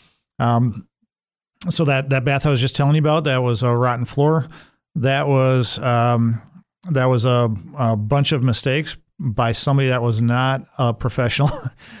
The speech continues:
Um, so I'm not blaming the homeowner that was there, but okay, I don't know who did this. Uh, they need a, they need to get to, uh, talking to. Um, so they used the wrong kind of subfloor underneath the tile. That was mistake one. <clears throat> They used a, basically a chipboard,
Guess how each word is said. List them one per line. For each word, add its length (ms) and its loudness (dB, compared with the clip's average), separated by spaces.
Um, 400 0
so 160 -2
I'm 320 -4
not 500 -2
blaming 320 4
the 60 4
homeowner 300 2
that 100 0
was 160 2
there, 260 2
but 320 -2
okay, 600 0
I 100 0
don't 140 0
know 120 0
who 140 2
did 140 0
this. 180 0
Uh, 260 2
they 260 -4
need 140 2
a, 260 0
they 160 -2
need 100 0
to 100 0
get 220 -2
to, 100 -2
uh, 100 0
talking 380 0
to. 180 -2
Um, 280 -2
so 140 -2
they 100 2
used 160 2
the 60 0
wrong 240 2
kind 160 2
of 60 2
subfloor 360 0
underneath 300 0
the 80 -6
tile. 340 -4
That 100 0
was 260 0
mistake 380 0
one. 240 2
<clears throat> 340 0
They 120 -2
used 160 0
a, 200 0
basically 300 0
a 40 -2
chipboard, 640 0